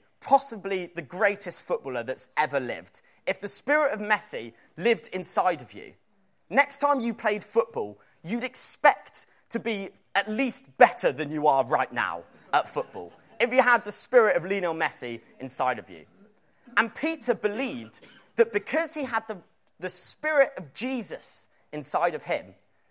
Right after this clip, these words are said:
that he could do the things that Jesus did, that he could be a healer, that he could be, he could restore lives, that he could prophesy over people, because inside of him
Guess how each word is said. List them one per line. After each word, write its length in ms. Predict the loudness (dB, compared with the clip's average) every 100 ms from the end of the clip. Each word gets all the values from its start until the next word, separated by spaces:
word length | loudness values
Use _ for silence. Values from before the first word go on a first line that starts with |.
| _ _ -10
that 120 | -10
he 220 | -8 -10
could 200 | -8 -10
do 160 | -8 -8
the 80 | -8
things 480 | -4 -4 -4 -12 -16 _ -14
that 180 | -12 -10
Jesus 480 | -12 -12 -12 -12
did, 300 | -14 -18 -20 -20 _ _ _ _ _
that 120 | -2 -2
he 280 | -2 -4
could 260 | -4 -6 -6
be 260 | -6 -8 -10 _ _ _
a 60 | -10
healer, 420 | -8 -10 -10 -10 -14 _ _ _
that 140 | -6
he 260 | -6 -6 -6
could 240 | -6 -10
be, 300 | -8 -8 -8 -12 _ _ _
he 140 | -8 -8
could 180 | -8
restore 500 | -12 -12 -6 -2 -2
lives, 500 | -2 -4 -6 -12 -20 -20 _ -8
that 120 | -6
he 180 | -6 -8
could 220 | -8 -6
prophesy 420 | -2 -2 -2 -4
over 280 | -4 -4 -10
people, 420 | -16 -18 -18 -20 _ _ _
because 260 | -4 -4 -2
inside 560 | -4 -4 0 2 4
of 80 | 2
him 380 | -2 -2 -2